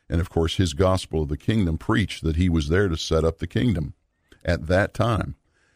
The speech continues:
which would have been preceded by a tribulation, uh, as again, all prophesied in the Old Testament. So he's telling them here, and of course now he's telling them, as we know, having,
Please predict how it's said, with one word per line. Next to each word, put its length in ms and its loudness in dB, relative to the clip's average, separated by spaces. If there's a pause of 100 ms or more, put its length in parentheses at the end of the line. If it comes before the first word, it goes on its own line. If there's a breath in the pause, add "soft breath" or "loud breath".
which 240 0
would 140 2
have 100 0
been 160 2
preceded 720 -2
by 240 0
a 80 2
tribulation, 840 0 (800)
uh, 120 -6
as 220 -2
again, 400 0
all 240 0
prophesied 720 -2
in 100 0
the 120 0
Old 200 0
Testament. 560 -2 (600)
So 440 0
he's 260 -2
telling 380 2
them 180 2
here, 380 2
and 100 0
of 100 -8
course 240 -2
now 300 2
he's 180 -2
telling 400 2
them, 200 0 (360 soft breath)
as 180 0
we 280 4
know, 320 0
having, 420 0